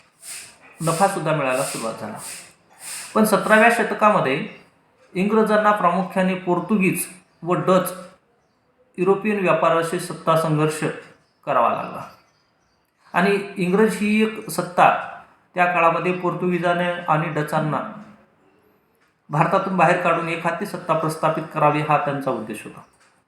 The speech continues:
म्हणजे व्यापारासाठी आलेल्या पोर्तुगीज, डच, इंग्रज यांच्यामध्ये परस्पर जो शत्रुत्व होतं,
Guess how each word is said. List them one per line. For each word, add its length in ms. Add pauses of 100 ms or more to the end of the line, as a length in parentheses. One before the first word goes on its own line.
(1200)
म्हणजे 200
व्यापारासाठी 680
आलेल्या 340
पोर्तुगीज, 720
डच, 320
इंग्रज 400 (380)
यांच्यामध्ये 560 (320)
परस्पर 480 (920)
जो 320
शत्रुत्व 440
होतं, 380